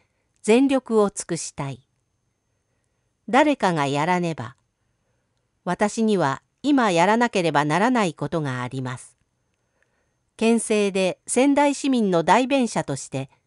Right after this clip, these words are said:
仕事をさせてください。小野寺健、三つの重点政策。重点政策一、真の住民目線で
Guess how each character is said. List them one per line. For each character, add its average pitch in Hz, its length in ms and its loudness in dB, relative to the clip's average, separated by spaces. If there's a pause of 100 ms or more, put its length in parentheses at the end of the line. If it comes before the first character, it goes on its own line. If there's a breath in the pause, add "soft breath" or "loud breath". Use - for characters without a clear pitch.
(140)
仕 - 160 -2
事 247 340 2
を 226 60 0
さ 180 160 -4
せ 180 140 -4
て 170 120 -6
く - 80 -6
だ 151 140 -4
さ 139 180 -12
い。 127 160 -14 (2000)
小 214 60 4
野 294 160 6
寺 185 400 2
健、 170 340 -4 (460)
三 202 180 -2 (100)
つ 294 120 -4
の 208 260 4
重 233 300 0
点 262 240 0
政 202 340 -2
策。 - 380 -16 (1300)
重 247 240 0
点 277 220 2
政 247 280 2
策 135 460 -10 (220)
一、 170 420 -10 (1200)
真 285 360 2
の 170 120 4
住 208 280 0
民 277 300 2
目 254 120 2
線 156 300 0
で 139 240 -6